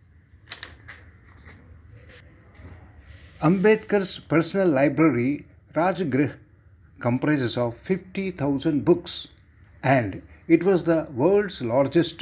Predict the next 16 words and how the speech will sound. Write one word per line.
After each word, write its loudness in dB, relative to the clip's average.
private -6
library. -6
The 2
book 0
Waiting 4
for -2
Visa, -4
written -2
by 0
Ambedkar, -4
is 0
a 0
textbook -4
at -4
Columbia 2
University. 0